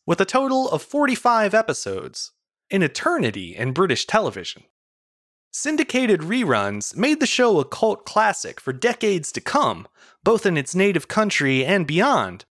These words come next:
but there was a point when the episodes themselves were almost lost to history.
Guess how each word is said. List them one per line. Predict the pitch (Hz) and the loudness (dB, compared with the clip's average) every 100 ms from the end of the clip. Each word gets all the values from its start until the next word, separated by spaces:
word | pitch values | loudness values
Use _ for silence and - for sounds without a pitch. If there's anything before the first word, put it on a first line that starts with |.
| _ _ - | _ _ 0
but | 233 226 | 0 4
there | 247 | 2
was | 233 320 392 330 | 4 2 2 2
a | |
point | - - 311 113 - | 0 0 2 2 -2
when | - 190 | 0 2
the | 233 | 2
episodes | 302 302 - 254 226 156 | 2 0 2 4 2 2
themselves | 160 160 - - 330 139 117 - - - | 0 0 -2 0 2 4 0 -4 -16 -6
were | 208 | -4
almost | 262 320 339 330 - | 2 2 4 2 0
lost | 170 190 247 - - | 2 2 2 -2 -4
to | |
history. | 180 294 - - 95 - | -2 -2 -4 -8 -10 -12